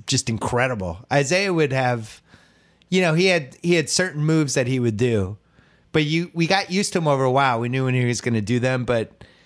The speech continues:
he had, like, his four or five go-to things. Kyrie has no go-to thing. It's like he can have five guys in front of him. <laughs> He just goes through every,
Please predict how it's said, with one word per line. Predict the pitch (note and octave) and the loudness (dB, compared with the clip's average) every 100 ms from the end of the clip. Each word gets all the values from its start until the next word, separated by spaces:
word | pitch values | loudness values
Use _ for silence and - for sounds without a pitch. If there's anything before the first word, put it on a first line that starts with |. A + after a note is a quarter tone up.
| _ | _
he | _ E3+ F3 | _ 0 2
had, | F3 | 2
like, | E3+ C#3+ | 0 -2
his | C3 | -2
four | - D3+ D3+ | 0 2 2
or | |
five | C3 C3 B2 G2+ | 2 0 0 0
go-to | C3+ C3+ B2 | -2 -2 -2
things. | A2 G#2 - - - _ | -2 -2 -4 -10 -20 _
Kyrie | - E3+ F#3+ B3 | -2 -2 0 2
has | F#3 E3+ C#3+ | 2 0 0
no | C#3 | -2
go-to | B2+ F3+ - B2+ | 0 -2 -2 -2
thing. | G#2 E2+ | -2 -4
It's | G#2+ - | -2 -2
like | C#3 - | -2 -4
he | D3 D3 D3 | -8 -4 -2
can | D#3+ | 0
have | D#3+ C3+ | -2 -2
five | D#3 D3 C#3 | 0 0 0
guys | D3 D3 | 0 0
in | D#3+ D#3 | -2 -4
front | D#3 C3 | -2 -2
of | |
him. | A2+ A2+ | -4 -4
<laughs> | |
He | - - | -6 -6
just | - C#3 | -4 -4
goes | - D#3 - | -2 -4 -2
through | F3 | -2
every, | D#3 E3+ | -2 -4